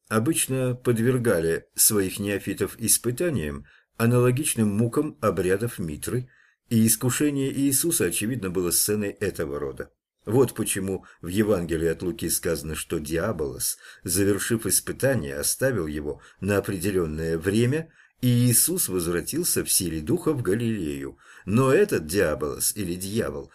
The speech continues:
в этом случае, очевидно, не есть какой-либо принцип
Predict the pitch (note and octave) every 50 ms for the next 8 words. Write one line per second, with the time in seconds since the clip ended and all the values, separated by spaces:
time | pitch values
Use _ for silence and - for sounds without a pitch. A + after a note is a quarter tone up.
0 | - - _ - E2+ F#2 E2+ D#2+ G2+ B2+ B2 - D3 D#3+ - - D3 C#3+ C3+ B2+
1 | - D3+ D3 D#3 D3 D3 C#3+ C#3 B2 A#2+ A2+ A2 C3+ C#3+ - - - G#2+ G2+ A2
2 | A2+ B2 A#2+ A2+ G#2 A2+ G#2 - G2+ A2 A#2 A2+ - C3+ B2